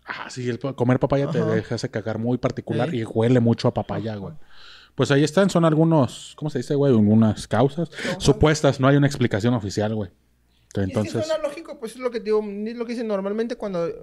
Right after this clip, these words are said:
Speaker 2: este, tenemos un recuerdo, asociamos el olor y a lo mejor dices,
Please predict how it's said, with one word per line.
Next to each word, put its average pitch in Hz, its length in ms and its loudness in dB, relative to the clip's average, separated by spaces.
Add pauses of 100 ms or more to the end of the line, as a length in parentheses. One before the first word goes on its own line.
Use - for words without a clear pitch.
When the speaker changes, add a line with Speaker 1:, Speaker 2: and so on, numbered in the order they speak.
(160)
Speaker 2:
este, 156 720 -6
tenemos 165 320 -8
un 208 80 -4
recuerdo, 208 320 -4
asociamos 185 460 -6
el 151 100 -10
olor 175 200 -4
y 226 80 -6
a 175 40 -6
lo 156 80 -12
mejor 160 280 -8
dices, 170 320 -10